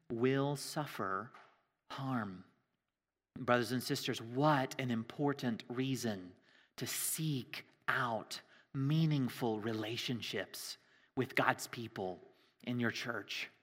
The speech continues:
What an important reason to walk with one another, that we might help one another along the path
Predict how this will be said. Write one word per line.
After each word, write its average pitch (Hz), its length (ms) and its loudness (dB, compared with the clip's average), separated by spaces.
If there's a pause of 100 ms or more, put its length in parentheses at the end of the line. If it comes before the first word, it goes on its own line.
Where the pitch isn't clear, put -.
(880)
What 147 560 6
an 147 120 6
important 135 640 4
reason 131 420 2
to 131 140 -4
walk 131 720 0 (240)
with 160 600 6
one 147 440 4
another, 127 720 2 (440)
that 131 80 2
we 135 140 6
might 123 260 6
help 151 420 2
one 127 140 4
another 120 260 6
along 117 380 4
the 107 80 2
path - 560 0